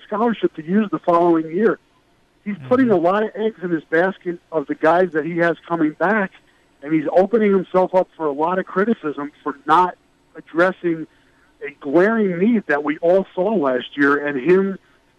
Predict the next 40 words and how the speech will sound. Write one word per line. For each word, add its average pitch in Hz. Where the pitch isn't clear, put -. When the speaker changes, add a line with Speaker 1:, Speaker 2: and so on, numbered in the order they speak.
Speaker 1:
being 165
confident 180
enough 143
that 147
he's 160
got 175
that 170
on 165
his 165
roster. 156
And 139
we'll 156
have 208
to 196
see 226
how 208
it 196
plays 202
out, 214
but 143
he's 170
cer-, 214
it's -
certainly 220
gonna 214
be 185
interesting 196
to 160
see, 202
you 175
know, 160
in 151
hindsight 175
when 160
we 156
go 147
back 208
this 160
winter 151
and 147